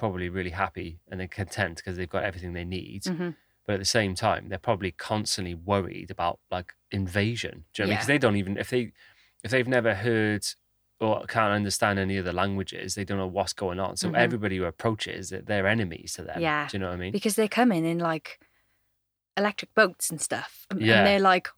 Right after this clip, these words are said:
Speaker 2: "What is that?
Speaker 1: Yeah, it's
Speaker 2: What's
Speaker 1: like
Speaker 2: that noise?
Speaker 1: from the
Speaker 2: What is that
Speaker 1: future.
Speaker 2: material?"
Speaker 1: Yeah.
Speaker 2: Things like that, you know, like, really scary stuff. But yeah, any contact with the outside world could put them at deadly risk of disease because they're unlikely to have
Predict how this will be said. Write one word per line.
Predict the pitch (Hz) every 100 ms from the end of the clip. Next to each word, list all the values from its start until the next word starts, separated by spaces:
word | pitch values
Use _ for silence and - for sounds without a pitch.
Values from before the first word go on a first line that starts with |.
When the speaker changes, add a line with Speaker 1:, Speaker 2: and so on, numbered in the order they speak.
| _
Speaker 2:
"What | 185 196 233 -
is | 180 151
that? | 165 185 220 -
Speaker 1:
Yeah, | 110 120
it's |
Speaker 2:
What's | 190 -
Speaker 1:
like | 233
Speaker 2:
that | 175 160
noise? | 190 202 233 285 294 285
Speaker 1:
from | 233
the | 226
Speaker 2:
What | 214
is | -
that | 170
Speaker 1:
future. | 151
Speaker 2:
material?" | 190 185 - 240 262 311 302 294 339 349
Speaker 1:
Yeah. | 160 113 87
Speaker 2:
Things | - 269 269
like | 208
that, | 185 202 151
you | 170
know, | 165 226
like, | 202 190
really | 226 277 208
scary | - 196 165
stuff. | - 175 160 - _ _
But | 226 190
yeah, | 175 165
any | 220 233
contact | - 226 208 196
with | 196
the | 190
outside | 180 190 180
world | 180 165
could | - 180
put | 190 143
them | 165 160 160 -
at | - 160 -
deadly | 185 160 165
risk | 151 143 - -
of | 147
disease | 156 143 143 127
because | - - 151 143 - - - _ -
they're | 151 139 -
unlikely | 170 160 151 - 165
to | -
have | 156